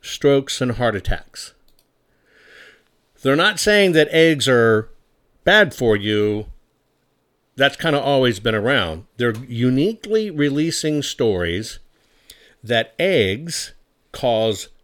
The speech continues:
blood clots, strokes,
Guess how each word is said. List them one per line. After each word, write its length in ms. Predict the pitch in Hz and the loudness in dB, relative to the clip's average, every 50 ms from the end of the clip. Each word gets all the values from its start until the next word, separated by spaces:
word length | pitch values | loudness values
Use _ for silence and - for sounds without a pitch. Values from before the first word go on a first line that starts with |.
| _ _ _ _ _ - | _ _ _ _ _ -12
blood 400 | 104 101 113 117 143 170 175 160 | -6 -2 2 2 2 2 0 -2
clots, 640 | - - 175 180 196 202 - - - - - - - - - - - - - - - - - - - _ _ _ _ _ _ _ _ _ _ _ _ _ _ _ _ _ _ _ _ _ _ _ _ _ _ _ _ _ _ _ _ _ _ _ _ _ _ _ _ _ _ _ _ _ _ | -4 -2 -2 -2 -4 -6 -8 -12 -12 -12 -12 -14 -16 -18 -18 -18 -18 -20 -20 -20 -20 -20 -20 -20 -20 _ _ _ _ _ _ _ _ _ _ _ _ _ _ _ _ _ _ _ _ _ _ _ _ _ _ _ _ _ _ _ _ _ _ _ _ _ _ _ _ _ _ _ _ _ _
strokes, 920 | - - - - - 147 147 151 170 175 - - - - - - - - | -16 -16 -12 -2 2 4 4 6 4 2 -2 -6 -8 -6 -6 -6 -8 -10